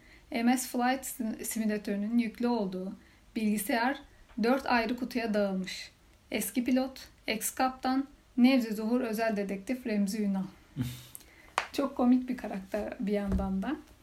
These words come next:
Remzi Ünal. Yani sıradan biri, s-, her gün dışarıda görebileceğiniz herhangi biri.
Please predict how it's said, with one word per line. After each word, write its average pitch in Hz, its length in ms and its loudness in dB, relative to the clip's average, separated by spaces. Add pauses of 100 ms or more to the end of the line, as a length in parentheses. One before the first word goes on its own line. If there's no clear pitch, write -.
(160)
Remzi 202 360 -2
Ünal. 196 240 -4 (600)
Yani 285 220 0
sıradan 339 500 2
biri, 233 400 0
s-, - 320 -10 (420)
her 254 180 2
gün 240 220 4
dışarıda 247 300 2
görebileceğiniz 233 680 -2
herhangi 226 360 -2
biri. 185 260 -4